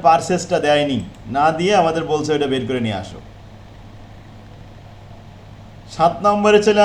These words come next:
আসেন, এখানেও সেই একই অবস্থা। পাঁচ নম্বরে যেটা পড়েছিলাম,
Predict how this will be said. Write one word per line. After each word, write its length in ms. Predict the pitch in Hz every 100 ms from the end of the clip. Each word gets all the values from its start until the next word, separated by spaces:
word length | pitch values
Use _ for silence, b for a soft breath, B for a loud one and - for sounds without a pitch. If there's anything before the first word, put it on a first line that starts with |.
| 208
আসেন, 400 | 202 202 202 208 214 190 - - - - - - - - - - - - 185
এখানেও 340 | 185 185 185 180
সেই 120 | 180 170
একই 180 | 165 180 180
অবস্থা। 420 | 190 185 - 190 208 233 - - - - - - - -
পাঁচ 160 | 160 165 -
নম্বরে 320 | 175 175 175 170
যেটা 180 | 170 170
পড়েছিলাম, 560 | 165 165 151 165 160